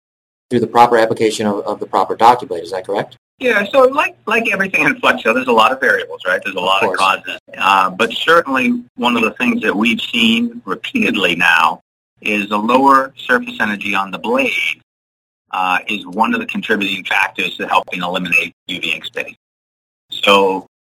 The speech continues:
Speaker 2: this is probably easier to illustrate on a whiteboard, but the, there is an interaction between the two surfaces: the, the analog surface, the blade surface, and certainly the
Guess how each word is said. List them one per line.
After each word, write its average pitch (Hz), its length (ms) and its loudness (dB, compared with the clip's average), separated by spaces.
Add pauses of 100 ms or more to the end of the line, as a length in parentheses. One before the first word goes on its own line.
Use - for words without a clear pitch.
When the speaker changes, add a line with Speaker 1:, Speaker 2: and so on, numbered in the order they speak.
(140)
Speaker 2:
this 143 200 -2
is 113 80 -4
probably 98 320 4
easier 104 420 -4
to 104 80 -4
illustrate 98 380 -2
on 92 100 0
a 80 60 -4
whiteboard, 107 680 0 (460)
but - 160 2
the, 101 220 0
there 123 180 4
is 160 140 0
an 160 80 4
interaction 123 640 0
between 104 560 -4
the 92 80 -4
two 123 220 -6
surfaces: - 680 -2
the, 82 320 -6
the 82 380 -2
analog 107 340 2
surface, - 640 -2 (560)
the - 40 -20
blade 98 300 2
surface, 92 560 -2
and 87 180 -6
certainly 92 360 -4
the 92 120 0